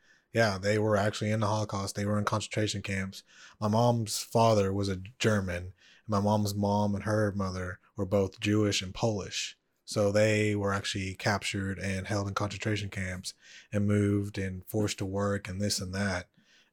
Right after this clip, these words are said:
and was saved by the U S military. And I think her grandmother only lived six months after that,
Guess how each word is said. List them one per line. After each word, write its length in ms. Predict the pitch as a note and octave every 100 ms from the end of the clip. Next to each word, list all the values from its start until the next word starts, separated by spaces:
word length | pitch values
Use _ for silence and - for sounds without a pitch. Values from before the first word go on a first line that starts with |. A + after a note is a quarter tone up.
| -
and 540 | G#2 F#2+ F#2+ F#2 F#2 - _ _ _
was 220 | G#2 G#2
saved 380 | - A2+ G#2+ F#2+
by 500 | G2 G2 F#2+ F#2 F#2 F2+ _ _ -
the 160 | G#2+
U 340 | G#2 G2+ G#2+ G#2+
S 120 | -
military. 640 | G#2+ A2 - G2+ F#2+ F#2 F2+
And 300 | G2 G2 F#2
I 80 | G2+
think 640 | - B2 A#2+ A2 - - _ _ _ _ _ _
her 380 | - B2 A2 G#2+
grandmother 760 | G2 A#2+ B2+ B2 A2+ A2 G#2+
only 220 | A2 A2+ A2
lived 300 | G#2 A2 G#2+
six 360 | - A2+ - -
months 260 | G#2+ A2
after 200 | A2 A2
that, 340 | A2+ A2+ A#2+